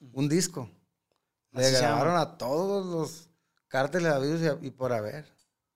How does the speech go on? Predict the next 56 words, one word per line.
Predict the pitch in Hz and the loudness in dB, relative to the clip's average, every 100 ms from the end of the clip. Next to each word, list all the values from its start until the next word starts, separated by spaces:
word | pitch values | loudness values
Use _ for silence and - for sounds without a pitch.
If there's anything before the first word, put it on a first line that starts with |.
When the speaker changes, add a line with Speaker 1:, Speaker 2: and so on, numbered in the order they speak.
| _ | _
Speaker 1:
¿E-, | 143 147 165 | -6 -2 0
ese | 185 | 0
tiene | 196 202 196 | 2 0 2
poco | 185 180 | 0 0
que | 170 | -2
salió, | 143 143 185 | -2 0 0
va, | 208 190 139 | 0 -4 -6
o | |
no? | 131 | -10
Speaker 2:
No, | 107 98 123 175 165 | -10 -8 -4 -2 -2
ese, | 151 156 - | -4 -6 -4
ese | 139 143 | -4 -2
ya | 147 135 | -2 -2
salió | 135 127 | -2 -4
hace | 120 123 | -4 -6
rato. | 104 127 - | -6 -4 6
Speaker 1:
O | 165 | 6
lo, | 170 | 8
o | 170 | 6
lo, | 165 | 6
o | 160 165 156 | 4 4 4
volvieron | 143 147 156 175 | 4 2 2 2
a, | 165 143 131 123 - - | 0 -2 -4 -10 -16 -12
yo | 147 | -8
creo | 160 170 | -6 -4
que | 196 | -2
volvieron | 160 147 170 | 0 0 0
a | |
Speaker 2:
A | |
Speaker 1:
grabar | 170 131 | 4 6
Speaker 2:
lo | 131 | 6
Speaker 1:
unas | 127 135 | 6 6
Speaker 2:
mejor | 139 | 6
Speaker 1:
que | 151 | 8
otras | 139 | 8
Speaker 2:
grabaron | 147 156 | 8 6
una | 156 | 4
Speaker 1:
rolas. | 135 | 2
Speaker 2:
que | 127 | 2
otra. | 135 131 117 | 0 -2 -6
Speaker 1:
Sí, | 147 | -4
sí, | 135 | -2
sí, | 113 | -2
Speaker 2:
Em, | 127 | -2
Speaker 1:
una, | 143 | -6
una | 143 147 147 | -10 -14 -6
que | |
Speaker 2:
pues, | 127 | 2
Speaker 1:
otra. | |
Speaker 2:
ya | 131 147 | 4 6
ves | 151 | 6
ahorita | 165 165 170 | 2 4 4
los | 160 135 | 4 2
en | 120 | 0
vivo, | 139 165 165 | 2 2 0
cómo, | 156 156 160 139 | -4 -4 -6 -8